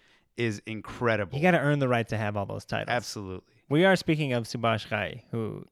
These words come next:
Speaker 1: Specifically,
Speaker 2: wrote,
Speaker 1: no one else.
Speaker 2: directed, edited.
Speaker 1: Right.
Speaker 2: Well, you know, a couple other people, but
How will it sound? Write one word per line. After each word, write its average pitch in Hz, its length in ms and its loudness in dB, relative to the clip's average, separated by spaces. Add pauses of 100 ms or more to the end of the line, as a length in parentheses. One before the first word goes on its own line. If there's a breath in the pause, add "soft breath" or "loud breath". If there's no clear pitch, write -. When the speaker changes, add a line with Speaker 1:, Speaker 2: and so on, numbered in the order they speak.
(180)
Speaker 1:
Specifically, 123 760 -2
Speaker 2:
wrote, 143 220 8
Speaker 1:
no 151 120 10
one 135 220 6
else. 101 80 2
Speaker 2:
directed, 127 420 0
edited. 117 240 -2
Speaker 1:
Right. 98 140 -2
Speaker 2:
Well, 208 320 0
you 131 100 -6
know, 117 100 -2
a - 760 -20
couple 127 240 -4
other 104 140 -4
people, - 360 -14
but 139 160 -14